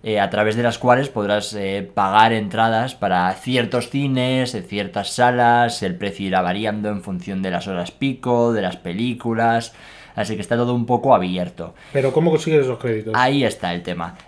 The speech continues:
Speaker 1: El tema es cómo consigues esas monedas virtuales para pagarte el cine. Bueno, pues, eh, según parece, por la información que han dado hasta ahora, esto será,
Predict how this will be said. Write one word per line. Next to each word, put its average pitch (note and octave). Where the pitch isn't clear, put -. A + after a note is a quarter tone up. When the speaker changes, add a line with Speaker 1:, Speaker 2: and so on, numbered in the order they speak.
Speaker 1:
El A2+
tema C#3
es A#2+
cómo F3+
consigues E3+
esas D3+
monedas B2+
virtuales B2+
para C3
pagarte G2
el E2+
cine. -
Bueno, A#2
pues, G2+
eh, G#2+
según A#2+
parece, F3+
por C3+
la G#2+
información G2+
que B2+
han B2+
dado B2+
hasta B2
ahora, C3
esto B2+
será, C#3